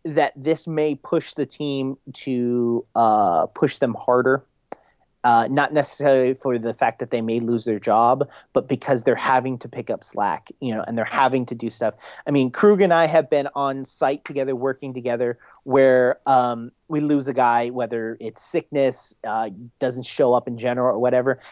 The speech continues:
It's not like the, the, the show that we're working on is, you know, it, <sighs> bad.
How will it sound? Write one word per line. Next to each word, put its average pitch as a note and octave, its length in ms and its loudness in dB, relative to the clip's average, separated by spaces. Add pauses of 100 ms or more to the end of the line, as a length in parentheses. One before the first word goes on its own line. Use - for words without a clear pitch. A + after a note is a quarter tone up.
(120)
It's - 200 2
not F#3 240 2
like F3 260 2
the, D3 300 -4
the, B2+ 320 -4
the B2+ 140 -12
show D#3 540 4 (340)
that C#3+ 220 -2
we're C#3 100 0
working C#3+ 400 -2
on D3+ 240 0
is, C3 300 -6 (340)
you E3 140 0
know, C#3 280 4
it, C3 160 -4 (260)
<sighs> - 260 -20
bad. G#2 180 -6